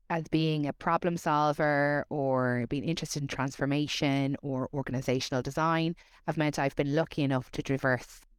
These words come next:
various areas around the different organisations. So I've been in Permanent T S B for about nine years. I started in,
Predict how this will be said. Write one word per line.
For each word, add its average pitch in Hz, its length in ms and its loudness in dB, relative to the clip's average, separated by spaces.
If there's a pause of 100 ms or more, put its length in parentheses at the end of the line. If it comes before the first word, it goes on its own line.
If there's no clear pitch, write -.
various 156 420 0
areas 147 460 2
around 131 300 2
the 131 60 -4
different - 280 -4
organisations. 123 760 -4 (380)
So 285 60 4
I've 277 120 0
been 269 140 6
in 311 60 2
Permanent 190 340 4
T 160 100 -2
S 147 140 -4
B 160 240 -2
for 143 120 -4
about 139 240 -2
nine 135 260 -6
years. 139 440 2 (120)
I 143 140 -2
started 156 800 -2 (160)
in, 131 500 0